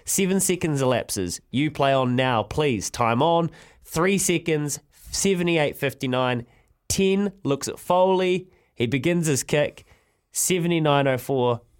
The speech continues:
blows the free kick. Thirty-nine seconds has elapsed, and it didn't take long for somebody to quickly work out <laughs> that at forty-three thirty,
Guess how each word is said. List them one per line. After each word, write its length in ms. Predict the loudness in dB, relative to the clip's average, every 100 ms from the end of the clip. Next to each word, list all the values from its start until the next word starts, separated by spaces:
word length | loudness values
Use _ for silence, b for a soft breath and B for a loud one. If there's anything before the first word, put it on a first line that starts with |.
| _
blows 320 | 0 0 -2
the 80 | -4
free 240 | -2 -2 0
kick. 340 | -2 -4 -6 b b b
Thirty-nine 840 | -10 -2 0 0 0 2 2 2
seconds 420 | 0 -2 -2 -2
has 220 | 0 0 2
elapsed, 600 | 2 2 0 -4 -10 -10 b b b
and 100 | -2
it 220 | -2 -2
didn't 320 | -2 0 -2 0
take 280 | 0 0
long 360 | 0 2 2 0
for 180 | -2 -4
somebody 920 | 0 0 0 2 0 2 0 -2 -6 b b b
to 140 | -6
quickly 420 | -2 -2 -2 -2
work 380 | 0 2 0 2
out 340 | 2 2 0 -4 _ _ _
<laughs> 320 | -18 -14 -12 -2
that 360 | 2 2 2
at 160 | 0 0
forty-three 760 | 0 2 2 0 0 0 0
thirty, 580 | 0 0 0 0 -2 -4